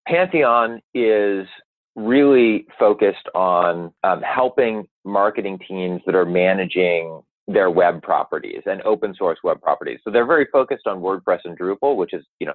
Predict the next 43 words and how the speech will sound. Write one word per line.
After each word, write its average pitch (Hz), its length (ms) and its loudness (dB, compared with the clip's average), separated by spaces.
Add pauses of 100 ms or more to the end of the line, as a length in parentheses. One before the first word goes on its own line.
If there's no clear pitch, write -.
thirty-five 92 400 0
percent 80 220 -6
of 73 120 -10
the 82 60 -2
web. 107 300 4 (400)
Most 127 260 0
marketers 98 480 -4
have 87 280 -2 (260)
WordPress 90 380 -6
and 78 100 -20
Drupal 101 400 -2
sites. 87 300 2 (500)
If 147 180 2
you 156 180 0
have 147 420 -4
those 101 240 0 (120)
sites, 82 320 -2 (100)
you 117 120 -6
know, 101 180 -2 (100)
that 123 280 0
means 120 300 -6
you've 107 220 -4
got, 110 320 2 (280)
and 113 100 -10
you're 104 120 -6
managing 104 480 -8
them 90 120 -10
yourself, 95 540 0
that 92 140 -2
means 104 240 -10
there's 101 160 -2
a 95 80 -6
dev, 87 220 -2 (140)
a 92 80 -4
dev 92 360 0
team. 62 240 -12 (160)
And 101 560 -2
that 135 420 -2 (100)
team 151 240 -2
is 104 160 2
likely 104 380 2 (120)
cobbled 104 460 -4
together 98 600 -4